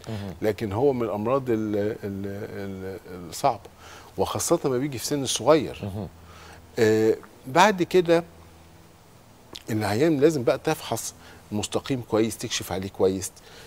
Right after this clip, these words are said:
Speaker 2: سواء بالانوسكوب، يبقى عندك انوسكوب كويس تبص على المستقيم.
Speaker 1: اللي هو منظار.
Speaker 2: منظار
Speaker 1: منظار.
Speaker 2: صغير، آه، في العيادة، مش المنظار الكبير اللي
Speaker 1: مم.
Speaker 2: يا دوبك على قد القناة الشرجية والمستقيم.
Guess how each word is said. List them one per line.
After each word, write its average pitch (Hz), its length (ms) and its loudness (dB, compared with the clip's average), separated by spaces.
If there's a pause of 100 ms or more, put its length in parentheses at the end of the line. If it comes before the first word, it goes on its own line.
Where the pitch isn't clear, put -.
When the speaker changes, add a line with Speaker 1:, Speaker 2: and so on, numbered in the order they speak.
(100)
Speaker 2:
سواء 113 420 2 (140)
بالانوسكوب، 98 1500 0 (260)
يبقى 98 180 -6
عندك 98 260 -6
انوسكوب 90 380 -6 (100)
كويس 95 240 -6
تبص 90 380 -6
على 92 200 0
المستقيم. 87 520 -6
Speaker 1:
اللي 110 120 4
هو 123 100 6
منظار. 110 440 0 (220)
Speaker 2:
منظار 110 140 -4
Speaker 1:
منظار. 113 220 0
Speaker 2:
صغير، 107 680 6
آه، 101 80 2
في 98 120 -4
العيادة، 92 500 6
مش 110 300 -4
المنظار 101 440 -2
الكبير 98 520 -2
اللي 90 300 -4
Speaker 1:
مم. 101 60 -4
Speaker 2:
يا 101 80 2
دوبك 110 380 0
على 104 180 4
قد 113 260 -2
القناة 110 320 -2
الشرجية 110 680 0 (420)
والمستقيم. 92 1500 -2